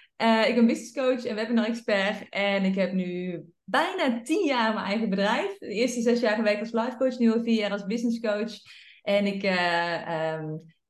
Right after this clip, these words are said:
woon in Tilburg. Ik vind dat wel leuk, een klein beetje privé. Ik woon in Tilburg, eh, in Nederland, geboren en getogen. Hier woon ik samen met de liefde van mijn leven en tevens ook mijn verloofde. Hij heet Imer. Wij wonen hier ook samen met onze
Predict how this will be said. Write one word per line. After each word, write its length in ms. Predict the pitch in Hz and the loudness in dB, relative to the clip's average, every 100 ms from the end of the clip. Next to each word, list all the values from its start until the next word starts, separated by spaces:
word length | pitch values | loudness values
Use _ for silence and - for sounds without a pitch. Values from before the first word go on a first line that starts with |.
| _ | _
woon 160 | 190 226 | 4 6
in 100 | 233 | 6
Tilburg. 500 | 277 269 277 403 - | 4 2 0 -2 -4
Ik 140 | 240 | 0
vind 120 | 247 | 2
dat 100 | 262 | 2
wel 120 | 262 | 2
leuk, 160 | 269 269 | 2 2
een 80 | 262 | 0
klein 220 | 285 370 | 0 -2
beetje 160 | 339 233 | -4 -2
privé. 220 | 254 196 | -2 0
Ik 180 | 170 202 | 0 0
woon 120 | 220 | 0
in 100 | 226 | 0
Tilburg, 540 | 262 294 294 302 320 | 0 -2 -4 -6 -8
eh, 520 | - - 220 214 214 226 - | -10 -2 2 4 2 0 -2
in 100 | 226 | 2
Nederland, 600 | 226 262 262 240 240 233 | 4 2 0 -2 -2 -4
geboren 400 | - 240 302 269 | -2 0 0 0
en 60 | 247 | -4
getogen. 580 | 240 233 226 233 208 220 | -2 0 0 -2 0 0
Hier 100 | 208 | 0
woon 160 | 214 | -2
ik 80 | 220 | -4
samen 320 | 226 208 208 | -4 -6 -2
met 480 | 185 185 190 - - | 0 -2 -4 -18 -8
de 300 | - 226 269 302 | 2 6 6 6
liefde 340 | 403 403 285 | 2 2 -2
van 120 | 233 | -2
mijn 140 | 220 214 | -2 0
leven 540 | 254 294 277 320 - | 0 0 -2 -6 -4
en 320 | - 349 262 233 | -2 2 4 4
tevens 340 | 247 240 214 | 4 4 2
ook 220 | 180 175 | 0 0
mijn 260 | 190 170 185 | -2 -6 -6
verloofde. 800 | - 180 139 156 160 233 - - - | -4 -2 -2 -2 0 -2 -2 -12 -16
Hij 180 | - 196 202 | -2 2 2
heet 120 | 196 | 2
Imer. 320 | 311 294 277 | 0 2 0
Wij 120 | 277 220 | 0 2
wonen 180 | 226 | 4
hier 120 | 220 202 | 2 2
ook 80 | 226 | 0
samen 300 | 208 196 190 | 0 0 -2
met 160 | 180 | -2
onze 480 | 196 190 170 - - | -4 -4 -4 -6 -16